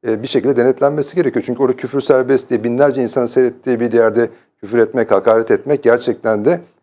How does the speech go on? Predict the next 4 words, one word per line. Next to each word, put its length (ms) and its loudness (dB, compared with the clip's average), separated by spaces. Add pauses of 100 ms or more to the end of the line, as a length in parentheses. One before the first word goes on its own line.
işte 120 -12
sporun 580 -2 (360)
içindeki 480 -6
şiddeti 580 -4